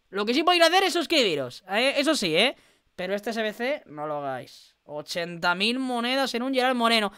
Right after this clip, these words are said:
Además, lo que van a bajar con este sobre las medias, espectacular, ¿eh? ¿Podría abrir otro? Podría, pero no estoy viendo ahí las suscripciones. Además que si has reclamado tú sobre Twitch Prime y tal, es gratis.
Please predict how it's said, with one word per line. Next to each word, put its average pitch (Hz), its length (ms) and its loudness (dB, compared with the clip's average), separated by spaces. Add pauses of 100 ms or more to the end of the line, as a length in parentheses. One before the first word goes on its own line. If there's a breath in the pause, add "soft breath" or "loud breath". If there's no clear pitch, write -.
(140 soft breath)
Además, 226 340 4
lo 285 120 4
que 277 80 2
van 277 160 6
a 294 40 6
bajar 277 240 4
con 269 140 2
este 262 160 -2
sobre 254 180 2
las 240 120 2
medias, 277 500 -2
espectacular, 208 480 -4
¿eh? 226 80 -6 (1300 soft breath)
¿Podría 254 420 4
abrir 349 240 6
otro? 311 480 4
Podría, 208 720 -2
pero 214 220 -4
no 240 80 -4
estoy 247 200 -4
viendo 233 280 2
ahí 226 100 4
las 214 120 0
suscripciones. 190 680 0
Además 151 320 -4
que 175 80 -6
si - 80 -6
has 170 80 -2
reclamado 180 380 0
tú 175 80 -8
sobre 180 220 -4
Twitch 170 240 -8
Prime 180 220 -4
y 175 60 -4
tal, 175 180 2
es 202 100 0
gratis. 147 560 -4